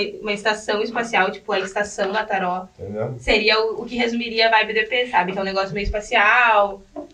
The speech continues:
Speaker 1: meio sexo, e junta tudo num, num
Speaker 2: Foi
Speaker 1: só.
Speaker 2: ela que deu esse nome.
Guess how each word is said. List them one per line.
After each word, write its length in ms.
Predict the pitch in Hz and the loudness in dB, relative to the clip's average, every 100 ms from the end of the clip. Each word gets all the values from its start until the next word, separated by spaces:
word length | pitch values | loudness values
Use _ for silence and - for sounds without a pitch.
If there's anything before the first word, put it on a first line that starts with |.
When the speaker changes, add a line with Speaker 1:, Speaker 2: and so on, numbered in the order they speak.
| - | -8
Speaker 1:
meio 240 | 208 190 202 | -2 -2 -2
sexo, 880 | - 214 214 240 220 - 208 190 196 - - - _ | 2 4 6 6 4 -2 -8 -8 -8 -12 -14 -20 _
e 200 | 247 226 | -10 -8
junta 240 | 220 226 233 | -6 -6 -6
tudo 300 | 240 220 233 | -6 -10 -10
num, 180 | 226 226 | -12 -12
num 360 | 233 233 233 | -10 -6 -2
Speaker 2:
Foi 80 | 120 | 0
Speaker 1:
só. 60 | 117 | 0
Speaker 2:
ela 180 | 120 | 0
que 100 | 117 | -4
deu 160 | - 113 | -8 -8
esse 160 | 113 113 | -8 -8
nome. 220 | 101 | -8